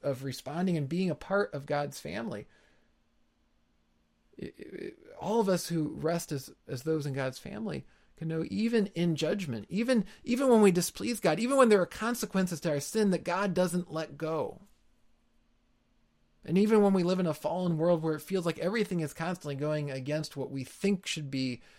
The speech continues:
and we wonder if we might somehow just be one of the collateral damage examples of, of all the, the chaos in this world, God's not going to let go. And that's why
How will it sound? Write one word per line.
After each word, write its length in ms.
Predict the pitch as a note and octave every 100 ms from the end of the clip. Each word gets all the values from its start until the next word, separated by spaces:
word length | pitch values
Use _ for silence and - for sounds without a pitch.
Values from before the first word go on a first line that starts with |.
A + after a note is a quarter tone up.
| -
and 100 | D3+
we 80 | E3+
wonder 300 | F3 G3 F#3
if 120 | D3+
we 120 | F3+
might 220 | F#3 E3+ E3+
somehow 360 | E3+ E3+ E3 C#3+ C#3+
just 180 | D3+ D#3+ D3 - C#3+
be 160 | E3+
one 220 | E3 D#3+ E3+
of 80 |
the 220 | D3+ D3 C3+
collateral 600 | - D3 F3 E3 D3+ - - -
damage 440 | D#3 D#3+ F3 E3 C#3+
examples 600 | C3 D3+ D#3 D3+ D3 C3
of, 200 | A#2 - - - _ _
of 320 | C#3 C#3+ B2+ -
all 300 | D3+ F#3 E3+
the, 340 | C#3 B2+ A#2 -
the 100 | A#2+
chaos 560 | - - G#3 G3+ F3 -
in 100 | D3
this 180 | B2+ -
world, 440 | E3+ G3 F#3 D#3+ - - _ _ _ -
God's 280 | D3+ C4 F#3
not 180 | D3+
going 160 | - D2
to 80 | D#2+
let 200 | C#2 -
go. 100 | - - _ _ _ _ _ _ _ _ _ _ -
And 140 | - G3
that's 220 | B3+ C4
why 260 | A#3 G3+